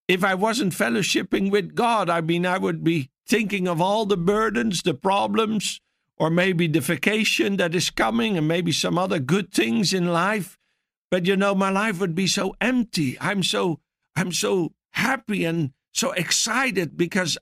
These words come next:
I'm fellowshipping with my Heavenly Father, and that fills me with such divine peace.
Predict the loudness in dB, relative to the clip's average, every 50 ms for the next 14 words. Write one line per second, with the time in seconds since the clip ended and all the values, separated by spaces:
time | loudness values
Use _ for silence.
0 | -4 -4 -2 0 0 -2 -2 _ _ _ -6 -2 -2 0 0 0 0 -2 0 -2
1 | -4 -2 -2 -2 -2 0 0 0 -2 -4 _ _ _ _ _ -2 -2 0 0 0
2 | 0 0 0 0 0 0 0 2 0 0 -2 -4 -4 -2 -2 -2 -2 -2 -2 -4
3 | -2 -2 -2 0 0 0 -2 -4 -6 -6 -2 -2 0 0 0 0 -2 -2 -2 -2
4 | -2 0 -2 -4 -2 -4 -4 -4 -4 -4 -6 -6 -6 -2 -4 -4 -2 -2 -2 -2
5 | -2 -2 -4 -6 _ 0 0 2 2 2 0 -2 -4 -6